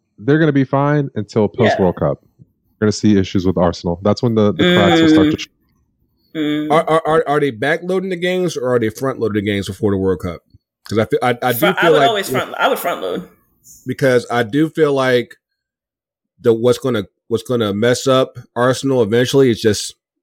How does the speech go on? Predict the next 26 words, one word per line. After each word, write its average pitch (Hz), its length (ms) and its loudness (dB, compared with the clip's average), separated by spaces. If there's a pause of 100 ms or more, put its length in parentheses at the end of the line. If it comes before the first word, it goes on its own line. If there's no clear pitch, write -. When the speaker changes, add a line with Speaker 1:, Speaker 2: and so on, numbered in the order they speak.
(160)
Speaker 3:
the 101 140 0
depth. 107 460 0 (420)
But 110 340 2
I 107 100 -4
also 113 360 0
feel 117 220 2
like 107 380 0 (380)
that's 123 300 0
something 131 420 0
over 113 240 4
the 113 80 2
next 113 160 0
few 120 140 -2
years 117 340 2
that 95 120 -12
they 113 140 2
can 113 120 -2
address 110 480 2
to 110 120 -2
where 101 540 0 (1300)
it 113 200 -2
probably 185 300 2
won't 180 160 -2
be 160 120 -2
this 139 340 2
year, 101 440 -2